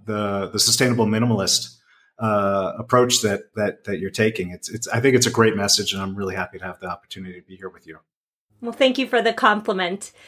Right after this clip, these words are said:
Speaker 2: I always like to start the show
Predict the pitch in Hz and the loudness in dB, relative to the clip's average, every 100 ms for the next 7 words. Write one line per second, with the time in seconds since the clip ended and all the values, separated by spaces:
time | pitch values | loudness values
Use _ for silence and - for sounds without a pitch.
0 | - - 285 294 330 403 359 - 285 285 | -20 -2 4 4 6 6 4 4 4 4
1 | - - 262 - 254 254 - - - _ | 0 -4 -4 0 4 4 2 -6 -20 _
2 | _ - 202 220 233 - 220 185 175 220 | _ -12 -4 0 2 2 2 2 0 -2